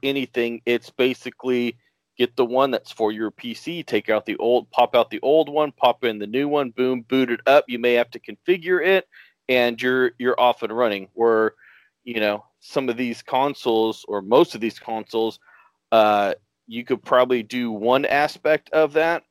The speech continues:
but not every aspect as you can with the P C. Um, I mean, A, you have to know what you're doing, obviously. Um, but if you do, y-, you, it's, it's simple. It's easy.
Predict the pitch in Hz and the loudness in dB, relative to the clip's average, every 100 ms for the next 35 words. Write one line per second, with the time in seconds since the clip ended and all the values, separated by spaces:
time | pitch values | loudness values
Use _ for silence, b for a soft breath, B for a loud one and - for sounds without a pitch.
0 | 117 131 120 117 117 117 113 - 127 123 | -2 2 2 2 0 2 0 0 0 0
1 | 120 104 107 107 - 110 - - 107 107 | -4 -4 -4 -4 -6 -6 -6 -6 -6 -8
2 | 104 120 110 104 101 104 - - 110 - | -10 -6 -4 -6 -10 -14 -16 -14 -14 -10
3 | 120 110 104 - _ _ _ 110 101 95 | -8 -6 -6 -10 _ _ _ -2 0 -2
4 | 95 - 120 120 123 135 117 113 107 - | -8 -4 -2 0 4 4 4 0 -2 -4
5 | 101 104 101 - 95 - 104 104 104 - | -4 -2 -2 -6 -14 -12 -8 -6 -6 -6
6 | - 92 101 101 - 113 113 120 b b | -4 -4 -2 -6 -4 -2 -2 -4 b b
7 | b b 110 101 98 95 117 107 101 - | b b 2 2 2 0 0 2 -2 -8
8 | 107 92 - 120 110 98 92 _ _ - | -12 -10 -4 -2 0 -2 -6 _ _ -20
9 | 107 - 101 107 - 98 - - _ _ | -20 -18 -12 -12 -8 -10 -10 -20 _ _
10 | _ _ _ 101 - - 107 104 - _ | _ _ _ -6 -4 -2 -2 -2 -6 _
11 | - 104 - - 104 90 82 85 | -10 -10 -10 -12 -12 -10 -14 -18